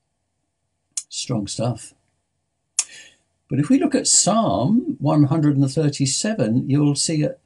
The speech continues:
the, the scene painted again in words which pierce the heart. Psalm one three seven. "By the waters of Babylon, we sat down and wept when we remembered Zion."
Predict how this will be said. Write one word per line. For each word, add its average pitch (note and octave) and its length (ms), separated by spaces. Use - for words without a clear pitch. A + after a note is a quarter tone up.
the, B2+ 140
the B2+ 120
scene D3 560
painted D3+ 480
again A#2+ 600
in C3+ 240
words D#3 420
which C3+ 280
pierce D3 360
the C3 120
heart. B2+ 580
Psalm C#3+ 420
one C#3 180
three C3+ 240
seven. A#2+ 500
"By C#3 160
the C#3 120
waters D3+ 520
of C3 140
Babylon, A2+ 680
we C3 160
sat D3 320
down C3+ 260
and B2+ 140
wept - 840
when B2 240
we B2 140
remembered A#2 600
Zion." G2 720